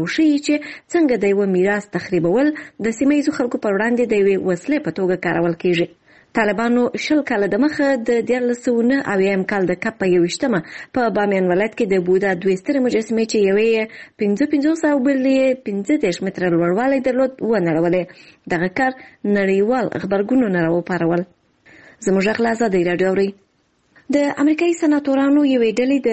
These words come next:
روسیې پر ولسمشر ولادیمیر پوتین غږ کړی چې د آزادې اروپا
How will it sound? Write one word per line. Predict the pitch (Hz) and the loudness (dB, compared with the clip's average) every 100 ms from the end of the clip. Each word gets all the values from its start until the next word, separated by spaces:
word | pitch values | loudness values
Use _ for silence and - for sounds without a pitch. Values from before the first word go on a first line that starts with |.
| 208 | 0
روسیې | 196 - 262 | -2 0 -2
پر | 262 220 | 0 -2
ولسمشر | 196 196 233 220 240 | -2 -2 -2 -2 0
ولادیمیر | 220 202 190 180 | 0 2 2 0
پوتین | 180 240 247 208 | 0 -2 0 -2
غږ | 180 247 - | 0 -2 -2
کړی | 220 220 | -2 0
چې | - | -2
د | 226 220 - 165 | 0 0 0 -2
آزادې | 175 226 208 | -2 0 2
اروپا | 196 196 | 2 0